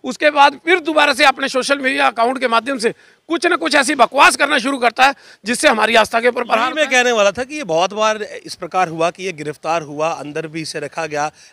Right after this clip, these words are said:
Speaker 2: लेकिन दोबारा से ये जब बाहर आता है तो अपने उसी अंदाज में दोबारा से, अ, विशेषकर मैं ये कहूँगा कि हिंदुओं को बड़े आसानी के साथ जो है उन पर, अ, अप-, अ, अपराध जो है टिप्पणियाँ वो करना शुरू कर देता है। तो आपको भी लगता है कि वन टाइम कुछ ना कुछ ज़रूरी है?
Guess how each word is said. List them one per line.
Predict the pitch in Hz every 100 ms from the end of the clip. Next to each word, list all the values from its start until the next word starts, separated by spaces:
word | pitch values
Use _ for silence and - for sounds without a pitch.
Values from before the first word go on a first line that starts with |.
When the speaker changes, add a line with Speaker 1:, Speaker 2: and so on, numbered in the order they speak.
| -
Speaker 2:
लेकिन | 214
दोबारा | 220 196 208 247
से | 269
ये | 247
जब | 247 208
बाहर | 151 190
आता | 220 196
है | 214
तो | 214
अपने | 185 208
उसी | 208 165
अंदाज | 214 185 170 185
में | 196
दोबारा | 175 165 185
से, | 175 190 196 _ _ _
अ, | 147 160
विशेषकर | 180 180 269 302 285 254
मैं | 240
ये | 226
कहूँगा | 202 214 214
कि | 208 214
हिंदुओं | 202 196 226
को | 226 220
बड़े | 208 196
आसानी | 196 170 180 202
के | 220
साथ | 208 185
जो | 180 175
है | 180
उन | 185
पर, | 165 185 185
अ, | 190 165 _ _ -
अप-, | 135 -
अ, | 175 165 -
अपराध | 165 185
जो | 165 190
है | 185
टिप्पणियाँ | - 165 190 190
वो | 175 180
करना | 185 175
शुरू | 170 185
कर | 180
देता | 156 160
है। | 170
तो | 240 247
आपको | 220 196 277
भी | 311
लगता | 233 254
है |
कि | 233
वन | 226 180
टाइम | 202 220
कुछ | 208 214
ना | 220
कुछ | 208
ज़रूरी | 190 190
है? | 185